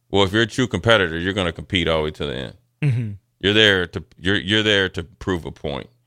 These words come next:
Speaker 1: And I think Nebraska, even though they got blown out up there in Iowa City,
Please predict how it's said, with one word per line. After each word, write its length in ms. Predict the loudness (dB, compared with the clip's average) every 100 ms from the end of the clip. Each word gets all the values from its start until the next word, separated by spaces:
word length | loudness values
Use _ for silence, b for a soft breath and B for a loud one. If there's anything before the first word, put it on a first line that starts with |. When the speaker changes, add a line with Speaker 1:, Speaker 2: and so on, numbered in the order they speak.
| _ _ _ -2
Speaker 1:
And 480 | 0 2 0 0 -2
I 40 |
think 240 | -2 -2 -2
Nebraska, 760 | -2 0 2 0 -2 -4 -4 -8 _ _ _ 0
even 280 | 0 2
though 140 | 0 0
they 120 | 0
got 240 | 0 0
blown 300 | 0 2 2
out 220 | 2 2 2
up 180 | 2
there 240 | 0 0 0
in 60 |
Iowa 240 | -2 -2 -4
City, 420 | -2 -2 -2 -8